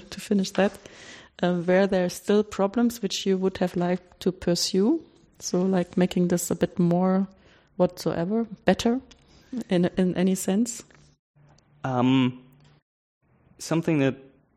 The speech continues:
Speaker 2: is something that I thought was very interesting was also to, um, take a look at functions that are not of the quadratic family, because that's, um, somewhat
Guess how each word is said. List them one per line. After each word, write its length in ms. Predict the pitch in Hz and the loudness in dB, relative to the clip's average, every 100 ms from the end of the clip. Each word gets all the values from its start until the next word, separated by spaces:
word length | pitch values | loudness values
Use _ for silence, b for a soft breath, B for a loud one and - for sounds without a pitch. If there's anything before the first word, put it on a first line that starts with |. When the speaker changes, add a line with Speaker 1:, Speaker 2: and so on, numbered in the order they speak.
| _ _ _ _ _ _ - | _ _ _ _ _ _ -8
Speaker 2:
is 80 | |
something 320 | - 135 131 127 | -2 0 0 0
that 100 | 120 | 0
I 140 | 120 | -4
thought 420 | 120 - 127 123 | -8 -4 -4 -2
was 240 | 127 123 - | -4 -6 -8
very 320 | - 120 123 | -4 0 2
interesting 400 | 123 120 - 120 | 2 -2 -6 -6
was 100 | 117 | -4
also 300 | 120 117 123 | -2 -2 -2
to, 400 | 117 - - 120 - | -6 -6 -4 -4 -4
um, 180 | 123 123 - - | -2 -4 -6 -6
take 220 | - 127 | -4 0
a 60 | 131 | 0
look 200 | 127 - | 0 -2
at 260 | 113 - - _ _ _ _ - | -4 -4 -12 _ _ _ _ -12
functions 640 | - 131 131 - 123 - - | -2 0 0 -4 -6 -6 -8
that 260 | 120 113 - - | -6 -6 -10 -6
are 140 | 123 | -4
not 200 | 120 135 | -2 -2
of 120 | 147 | -4
the 80 | 135 | -8
quadratic 480 | - 120 - 120 117 | -6 -4 -4 -6 -4
family, 400 | 131 151 190 247 - _ _ _ - | -2 0 0 -4 -10 _ _ _ -6
because 280 | 127 120 | -4 -4
that's, 300 | - 120 - - | -2 -4 -4 -6
um, 320 | 131 123 127 123 _ _ | -2 0 -2 -6 _ _
somewhat 480 | - - 120 117 117 | -6 0 0 2 -2